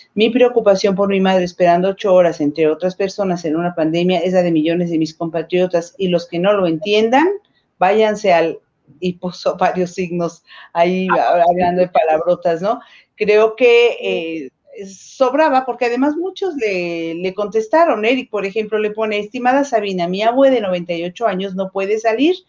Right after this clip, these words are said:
y cuando nos llamaron les comentaron su situación y van a venir a ponerle la vacuna a casa. Espero in-, esta información pueda ser útil. Abrazo". Pues sí, es que eso es lo que,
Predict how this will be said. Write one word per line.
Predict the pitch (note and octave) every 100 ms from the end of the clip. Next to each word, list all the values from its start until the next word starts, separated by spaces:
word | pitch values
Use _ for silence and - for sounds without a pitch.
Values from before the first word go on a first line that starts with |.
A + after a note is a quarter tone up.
| _ - _
y | F3+ -
cuando | E3+ F3 G3
nos | G#3+ A#3
llamaron | C4+ C4 A#3+ A3 A3
les | C4
comentaron | C4 F#3+ D#3+ D#3 E3 F3
su | F#3
situación | F#3+ G#3+ G#3 B3 C#4 D4
y |
van | D4 D#4
a |
venir | D#4 C#4 C#4+
a | D4
ponerle | C#4 A#3 B3+ C4+
la | B3+ G#3+
vacuna | F#3+ A#3 A#3+ A#3 A#3+
a | A#3+
casa. | C#4 D4 A#3+ - _ _
Espero | E3 E3 A3 A3
in-, | G#3+ G3+
esta | G3+ G#3
información | G3+ F#3 D#3 D#3 F#3
pueda | F3+ D#3 F3
ser | F#3+ F#3+
útil. | G3+ F3+ D3 -
Abrazo". | F3+ F#3 F#3 - -
Pues | A#3+ B3+
sí, | E4+
es | C4+
que | -
eso | C4 C4
es | A#3+ A#3+
lo | A#3
que, | A#3 G3 E3+ D3+